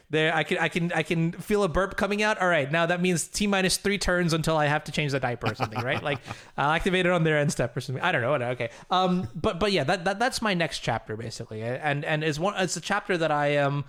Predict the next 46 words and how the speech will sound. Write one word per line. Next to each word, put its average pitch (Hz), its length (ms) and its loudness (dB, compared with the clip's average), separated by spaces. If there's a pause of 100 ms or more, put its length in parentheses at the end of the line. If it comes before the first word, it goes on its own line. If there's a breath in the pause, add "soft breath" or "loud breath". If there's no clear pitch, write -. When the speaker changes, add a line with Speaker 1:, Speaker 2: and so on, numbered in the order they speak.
(260 loud breath)
Speaker 1:
very 160 280 2
excited 151 320 0
to 139 80 0
move 131 240 2
into. 123 560 0
Um, 117 440 -4
I, 123 140 0
it 127 140 -8
definitely 147 260 -2
does 143 260 0
mean 131 300 -4
sort 135 180 -4
of 120 60 -8
putting 131 180 -4
a 123 60 -6
pause 123 420 -4
on 120 220 -4 (240 loud breath)
the 131 120 -2
amount 127 340 0
of 139 160 -4
wor-, 156 200 -4
effort 135 280 0
that 123 100 -2
I'm 120 80 -2
putting 131 220 -2
into 120 460 -6
the 117 100 -6
rest 123 260 0
of 175 60 2
my 180 100 2
life. 226 480 0
Um, 127 380 0 (360 loud breath)
and 147 220 0
so, 131 520 2 (840)
yeah, 175 200 2
we'll, 180 180 2
we'll, 180 200 2
we'll 180 120 2
see 202 160 0
where 165 140 2
that 123 180 0
goes. 143 240 0
But, - 240 -4 (160)
but 143 160 -2
basically, 165 680 0
um, 120 440 0